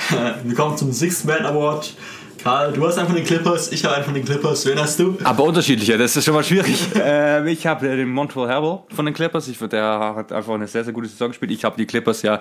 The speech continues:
Speaker 2: nachweislich total unterschätzt. Ähm, sehr, sehr gut aus-, ausgeglichenen Kader.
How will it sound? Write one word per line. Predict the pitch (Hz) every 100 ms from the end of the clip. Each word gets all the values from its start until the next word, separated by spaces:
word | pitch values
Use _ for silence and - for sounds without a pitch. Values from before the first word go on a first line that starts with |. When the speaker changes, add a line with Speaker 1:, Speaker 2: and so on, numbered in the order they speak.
| - -
Speaker 2:
nachweislich | 120 135 127 117 113 110
total | 120 107 117
unterschätzt. | 117 113 143 147 - - 135 - - -
Ähm, | 127 123 120 120 120 120 123 90 - 117 -
sehr, | 127 143 143
sehr | 135
gut | 120 127 131 - -
aus-, | 143 143 - -
ausgeglichenen | 135 143 - 147 139 143
Kader. | 139 147 160 160